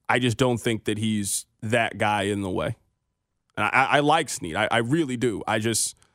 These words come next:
if there was a first-round pick, and they obviously are fielding offers, if there was a first-round pick that was currently on the board for L'Jarius Sneed, we wouldn't be having this conversation because he'd be traded already. Like, I'm looking at the first round.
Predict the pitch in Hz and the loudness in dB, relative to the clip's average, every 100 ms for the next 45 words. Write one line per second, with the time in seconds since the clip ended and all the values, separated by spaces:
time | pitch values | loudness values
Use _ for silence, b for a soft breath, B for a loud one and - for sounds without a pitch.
0 | _ - 120 147 165 160 147 - 151 135 | _ -2 2 2 2 0 -2 0 0 0
1 | 147 135 120 - - - 117 107 - - | 2 2 4 0 0 -4 -2 -2 -4 0
2 | 131 139 196 202 185 147 151 - 190 170 | 4 4 4 2 0 2 2 2 -2 0
3 | 156 156 - 57 - - b b - 135 | 2 2 0 -8 -12 -14 b b -2 0
4 | 156 175 202 196 170 170 165 - 151 135 | 2 2 0 0 0 0 -2 2 2 4
5 | - 135 - 117 104 - 147 139 127 131 | 2 0 0 -2 -2 -2 0 2 2 2
6 | 131 156 151 143 139 123 127 120 120 131 | 4 2 2 2 0 0 -2 -2 0 0
7 | 127 - 127 113 117 135 127 127 120 120 | 0 -2 -4 -4 -2 -2 0 2 2 2
8 | 117 117 123 113 107 113 107 104 110 104 | -2 -4 -2 -2 -2 -4 -4 -4 -4 -4
9 | 104 - 98 82 76 - - - _ _ | -6 -2 -2 -2 -4 -6 -12 -16 _ _
10 | _ _ _ _ _ _ _ _ _ _ | _ _ _ _ _ _ _ _ _ _
11 | _ _ _ _ _ _ - 123 139 151 | _ _ _ _ _ _ -2 2 4 4
12 | 220 208 190 - 135 160 135 123 82 - | 0 2 2 2 -2 0 0 -2 -4 -8